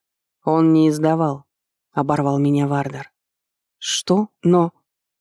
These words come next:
Покачав головой, муж оглянулся на толпу любопытных зевак, и те мигом начали расходиться. Только Икора осталась,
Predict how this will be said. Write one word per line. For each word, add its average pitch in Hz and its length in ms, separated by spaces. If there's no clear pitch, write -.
Покачав 226 500
головой, 208 460
муж 202 260
оглянулся 180 600
на 160 100
толпу 170 340
любопытных 175 640
зевак, 160 640
и 165 140
те 160 180
мигом 160 400
начали 151 380
расходиться. 160 840
Только 220 320
Икора 180 360
осталась, 135 580